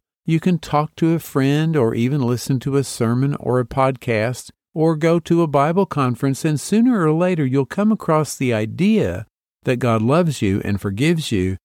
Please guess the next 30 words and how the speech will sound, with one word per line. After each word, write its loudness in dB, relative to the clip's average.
but -2
sometimes 0
it 0
just 0
seems 0
like -2
words. 0
It -6
seems 0
like 0
something 0
is 2
still 0
missing. 0
The -2
question 0
is, 0
how -2
do 2
we 4
patch -4
ourselves 0
together 0
and 0
go 2
forward 0
at -4
times -2
like -4
this? -8